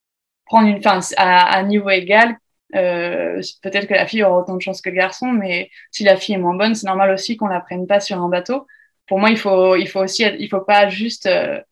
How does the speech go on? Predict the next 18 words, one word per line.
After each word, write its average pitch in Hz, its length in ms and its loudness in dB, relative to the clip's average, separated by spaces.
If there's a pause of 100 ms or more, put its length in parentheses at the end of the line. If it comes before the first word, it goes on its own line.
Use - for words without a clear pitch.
avoir 196 240 4
une 196 140 -2
place 220 220 -2
parce 214 220 -2
qu'on 196 140 -8
est 180 40 -6
une 185 120 -6
fille, 220 240 -6
il 190 80 -8
faut 190 100 -10
aussi 185 280 -10
clairement 196 300 -4
être, 196 260 -6
euh, 190 200 -2 (920)
assez 208 240 -2
performante. 190 600 -2 (180)
Et, 185 320 -2
euh, 175 560 -6